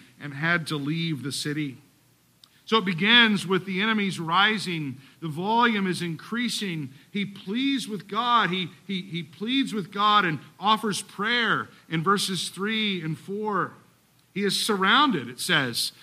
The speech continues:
in verse six. "They have set themselves against me round about." And the word there is kind of like they've, they've encircled him. They've,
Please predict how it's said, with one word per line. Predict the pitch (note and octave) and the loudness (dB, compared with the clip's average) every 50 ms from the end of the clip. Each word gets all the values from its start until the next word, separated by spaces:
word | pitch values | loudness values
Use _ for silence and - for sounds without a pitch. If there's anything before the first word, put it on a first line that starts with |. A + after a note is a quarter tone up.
| - _ - | -20 _ -2
in | E3 E3 D#3+ | 0 0 4
verse | D3 E3+ E3 - - | 4 4 4 6 4
six. | - - F#3+ F#3+ F3 - - - - - - - - - _ - | 2 2 0 -2 -4 -4 -2 0 0 0 0 -4 -8 -16 _ 2
"They | E3+ F3+ | 4 4
have | F3 E3 - | 4 4 2
set | - - - A#3 A#3 A3+ A3+ - | 2 2 4 4 4 2 0 -4
themselves | F3 G#3 G#3 G#3 E3+ - - G3+ G3+ G3 G3 G3 F3+ D#3 - - | -2 2 2 2 2 0 2 4 6 6 6 6 2 -2 -2 -2
against | E3+ E3 C3 A#2+ E3+ G3 G#3+ A3 A3 - - | -2 -4 -2 -2 0 0 0 0 -2 -6 -4
me | F#3 G3+ G3+ G3+ G3+ F#3+ E3+ - - _ _ _ _ _ - A2+ A2+ A2+ | -2 -2 0 0 -2 -2 -4 -6 -10 _ _ _ _ _ -20 -16 -6 2
round | C#3+ E3 F3+ G3 G3+ G#3+ G#3 G3 | 4 6 6 6 4 2 0 -2
about." | F#3+ E3+ E3+ F3+ F3+ F3 D#3+ C3+ B2+ B2+ C3 | -2 0 2 4 4 4 4 0 -4 -10 -12
And | C#3 | -12
the | C#3+ C#3 | -10 -10
word | C3+ D3 D#3+ E3+ F3 E3+ E3 C#3 | -10 -10 -8 -8 -8 -8 -8 -8
there | E3 D#3+ D#3+ D#3 D3+ C3+ - - - _ - | -6 -4 0 0 0 -2 -4 -8 -20 _ -16
is | D3+ D3 C#3 - - | -14 -12 -12 -12 -14
kind | - - - F3 F3+ E3+ | -14 -8 -4 -4 -2 -2
of | D#3+ C#3+ | -4 -6
like | D#3 D#3 C3+ - | -8 -10 -8 -8
they've, | F3 E3+ D3 B2 - | -6 -8 -8 -8 -8
they've | D#3+ D#3+ D3+ | -8 -6 -6
encircled | D#3 D#3+ D#3 - - - - F#3+ G3 G3+ G3 G3+ G3+ F3+ C#3 C#3+ | -6 -6 -6 -6 -6 -6 -2 -2 -2 -2 -2 -2 -6 -6 -6 -6
him. | C#3+ C#3 C#3 | -8 -6 -6
They've, | D3 D3+ D#3 - | -6 -6 -8 -8